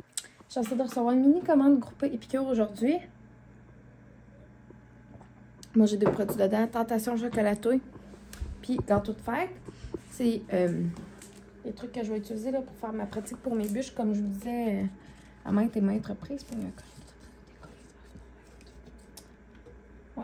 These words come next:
Je sais pas ce qu'ils font en cuir en bas, mais genre, ça sent les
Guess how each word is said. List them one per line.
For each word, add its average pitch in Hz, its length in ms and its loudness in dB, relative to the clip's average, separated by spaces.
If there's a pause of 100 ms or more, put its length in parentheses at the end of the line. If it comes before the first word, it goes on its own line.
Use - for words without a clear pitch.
(160)
Je - 500 -12
sais - 60 -14
pas 277 100 -4
ce 269 80 -10
qu'ils - 80 -20
font 226 140 0
en 202 40 2
cuir 269 220 0
en 240 80 2
bas, 220 160 0
mais 254 120 0
genre, 202 220 -2
ça 190 160 -4
sent 226 220 -4
les 190 220 0